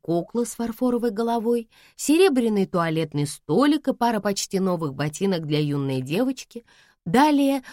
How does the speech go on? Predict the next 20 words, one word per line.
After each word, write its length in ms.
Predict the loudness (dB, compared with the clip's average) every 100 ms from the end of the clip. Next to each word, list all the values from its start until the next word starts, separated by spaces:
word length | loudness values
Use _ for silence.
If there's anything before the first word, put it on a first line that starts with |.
| -20 _ -2
тренировочный 800 | 4 4 6 4 2 0 -2
корсет 560 | -2 -4 -4 -2 -2 0
для 180 | 0 0
девочки-подростка. 1300 | 0 -4 -6 -8 -6 -6 -6 -4 -4 -6 -8 -8 -6 -8 _ _ _ _ _
Она 240 | -4 -2
нахмурилась 720 | -2 -6 -4 0 0 0 -2 -6
и 60 |
снова 340 | -6 -4 -2 -2
встретилась 680 | -4 -2 -2 -2 -4 -4
со 140 | -6 -4
мной 200 | -4 -4
взглядом. 580 | -6 -4 -4 -6 -12 _ _ _ _ _ _ 0
Я 180 | 2
отодвинула 600 | 2 -2 -2 -2 0 -2 -4
тарелку 440 | -4 -4 -4 -10
в 60 | -12
сторону, 500 | -6 -6 -6 -8 -12 _ _ _
аппетит 480 | -2 0 -2 -2 -2
мгновенно 680 | -2 0 0 0 0 -2 -6
пропал. 560 | -8 -10 -10 -8 -10